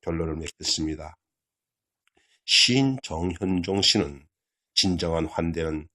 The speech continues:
상처받은 마음을 더듬어 보는 바람을 흉내내는 것이라고 했습니다. 바울의 마음을 헤아려 복음에 근거한 그의 권면을 수용하여 사랑의 혁명을 만들어낸다면 그야말로 최고의 환대가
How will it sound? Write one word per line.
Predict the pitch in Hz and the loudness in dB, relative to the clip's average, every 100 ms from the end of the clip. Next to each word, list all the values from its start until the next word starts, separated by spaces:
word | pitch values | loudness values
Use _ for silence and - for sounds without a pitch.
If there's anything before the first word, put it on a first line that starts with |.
| _ - | _ -12
상처받은 | - 127 127 - 123 117 113 117 117 | -6 0 0 2 0 0 0 -2 0
마음을 | 95 90 90 90 87 85 | 2 4 2 0 -2 -6
더듬어 | 82 82 82 80 | -8 -4 -4 -4
보는 | - 82 80 | -8 -10 -10
바람을 | 78 73 78 78 104 123 _ _ _ _ _ - | -8 -8 -6 0 2 2 _ _ _ _ _ -12
흉내내는 | - 139 143 135 117 110 | -2 0 2 2 0 0
것이라고 | 107 - 92 90 101 | -2 -2 -2 -4 -2
했습니다. | 87 - 73 - - _ _ _ _ _ - | 2 2 -2 -14 -20 _ _ _ _ _ 0
바울의 | 87 85 80 85 80 | 2 4 2 2 0
마음을 | 80 76 76 78 78 - | -2 -4 -6 -8 -12 -10
헤아려 | 73 73 73 71 - _ _ - | -8 -8 -8 -14 -16 _ _ -2
복음에 | 92 113 120 117 - | -2 -2 -4 -4 -4
근거한 | 101 104 110 107 | -4 0 0 0
그의 | - 90 85 | -2 -4 -4
권면을 | - 85 82 78 | -8 -6 -6 -2
수용하여 | - 117 113 - - - _ _ _ _ _ - | 0 2 0 -2 -14 -20 _ _ _ _ _ -8
사랑의 | - 151 170 160 | 0 4 6 6
혁명을 | 147 135 127 123 | 6 6 6 6
만들어낸다면 | 101 85 87 92 78 73 73 71 67 | 6 2 4 4 4 0 -8 -10 -12
그야말로 | - 76 73 71 69 - | -8 -8 -8 -12 -10 -2
최고의 | - 127 131 127 | 0 0 -2 -4
환대가 | 113 110 104 107 | -4 -4 -2 -2